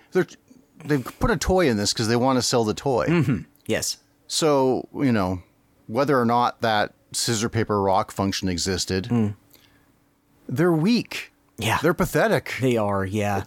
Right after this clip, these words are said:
Speaker 2: The
Speaker 1: They're not selling the st-, and they give the, um, what was it, Leonidas?
Speaker 2: I
Speaker 1: Leon-, Leonis?
Speaker 2: The version
Speaker 1: They, they give the leader. Hmm?
Speaker 2: Yeah, they, like,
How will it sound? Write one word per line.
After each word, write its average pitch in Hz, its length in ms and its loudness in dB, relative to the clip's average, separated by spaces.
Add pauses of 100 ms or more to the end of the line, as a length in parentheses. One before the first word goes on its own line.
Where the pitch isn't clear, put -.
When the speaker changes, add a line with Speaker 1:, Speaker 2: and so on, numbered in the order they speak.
(340)
Speaker 2:
The 143 100 0
Speaker 1:
They're 160 200 0
not 175 220 0
selling 180 340 2
the 160 40 -2
st-, - 220 -4
and 175 160 0
they 165 160 0
give 226 300 -2
the, 165 260 2
um, 117 340 2 (440)
what 113 80 -2
was 104 100 0
it, 110 120 -2
Leonidas? 120 800 0 (280)
Speaker 2:
I 131 240 -4 (240)
Speaker 1:
Leon-, 110 360 2
Leonis? 110 640 -2
Speaker 2:
The 147 120 0
version 202 380 2
Speaker 1:
They, 240 100 0
they - 60 2
give 175 180 0
the 160 80 2
leader. 113 360 0 (320)
Hmm? 113 140 0
Speaker 2:
Yeah, 120 240 0
they, 151 320 0
like, 151 260 -2